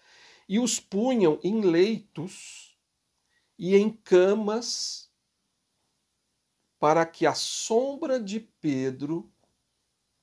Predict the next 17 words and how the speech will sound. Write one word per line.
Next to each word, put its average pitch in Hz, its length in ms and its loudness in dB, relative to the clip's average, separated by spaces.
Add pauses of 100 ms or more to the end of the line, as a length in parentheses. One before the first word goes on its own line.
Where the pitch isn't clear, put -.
(720)
quando 131 280 -2
passasse, 127 840 -2 (100)
cobrisse 120 760 -10
alguns 113 600 -8
deles. - 680 -14 (2000)
E 143 80 0
até 139 340 2
das 170 200 0
cidades 143 560 -2
circunvizinhas 151 1400 -6
afluía 127 800 -6
a 123 100 -8
multidão 113 920 -10 (400)
a 110 120 -12
Jerusalém, 107 720 -8 (560)
conduzindo 117 580 -4
enfermos 185 960 -4